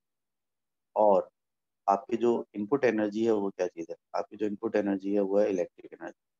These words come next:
ठीक, आपकी जो input energy है, वो है electric energy,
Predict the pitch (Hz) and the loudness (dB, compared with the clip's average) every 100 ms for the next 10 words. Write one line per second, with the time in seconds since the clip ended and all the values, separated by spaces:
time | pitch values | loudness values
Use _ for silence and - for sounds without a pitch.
0 | _ _ _ _ _ _ _ _ _ _ | _ _ _ _ _ _ _ _ _ _
1 | _ _ _ _ _ _ _ _ _ _ | _ _ _ _ _ _ _ _ _ _
2 | _ - - _ _ _ _ _ _ _ | _ -20 -20 _ _ _ _ _ _ _
3 | _ _ _ _ _ - 92 107 110 104 | _ _ _ _ _ -6 -4 -2 -2 -2
4 | 117 113 107 107 104 110 104 101 107 - | -2 -2 0 -2 -2 0 0 2 0 -2
5 | 98 87 - 82 82 78 - | -6 -6 -10 -20 -18 -20 -20